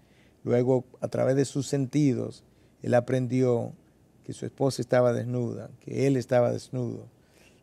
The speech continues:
Pero no fue simplemente su sentido, porque antes de eso, ellos tenían la misma visión, estaban desnudos y no se percataban que estaban desnudos.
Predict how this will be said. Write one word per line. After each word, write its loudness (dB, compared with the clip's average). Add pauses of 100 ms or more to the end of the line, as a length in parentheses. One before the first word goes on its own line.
Pero 2
no 0
fue 2
simplemente 2
su -8
sentido, 0
porque -6
antes 2
de 4
eso, -6 (340)
ellos 2
tenían 2
la 0
misma 4
visión, 0 (160)
estaban 4
desnudos 2
y 0
no -2
se -2
percataban 2
que -4
estaban -4
desnudos. -14